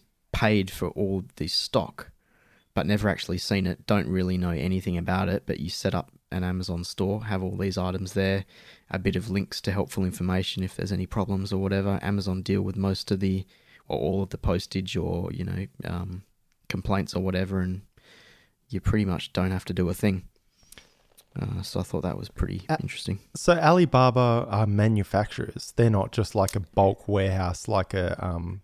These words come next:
Speaker 2: just a huge warehouse network. Or
Speaker 1: Good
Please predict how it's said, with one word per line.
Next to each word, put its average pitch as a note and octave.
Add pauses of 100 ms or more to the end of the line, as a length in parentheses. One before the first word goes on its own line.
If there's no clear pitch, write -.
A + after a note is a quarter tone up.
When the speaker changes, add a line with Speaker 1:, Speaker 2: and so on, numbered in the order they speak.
(100)
Speaker 2:
just -
a F2
huge G#2+
warehouse F#2
network. - (2500)
Or F#2 (100)
Speaker 1:
Good C#3+